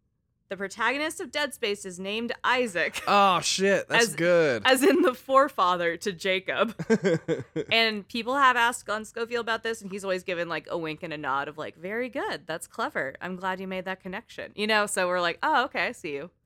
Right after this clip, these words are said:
Speaker 2: <laughs> Good for him.
Speaker 1: Other top billed talent is someone I have a personal crush on,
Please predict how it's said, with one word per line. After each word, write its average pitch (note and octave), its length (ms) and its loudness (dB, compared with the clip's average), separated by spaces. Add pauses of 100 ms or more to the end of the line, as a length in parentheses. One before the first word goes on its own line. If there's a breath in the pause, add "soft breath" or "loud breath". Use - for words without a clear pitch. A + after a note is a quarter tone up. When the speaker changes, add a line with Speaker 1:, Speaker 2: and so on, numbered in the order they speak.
(100)
Speaker 2:
<laughs> D#3+ 720 2
Good C3+ 140 -4
for G2+ 120 -8
him. F2 220 -12 (680)
Speaker 1:
Other D4+ 300 0
top - 400 2
billed A#3 280 0
talent F#3+ 420 0
is G3+ 160 -6
someone G3 340 -2
I F3 240 2
have F3 400 0
a D#3+ 180 -2
personal F3+ 460 -8
crush - 320 -12
on, C3 240 -10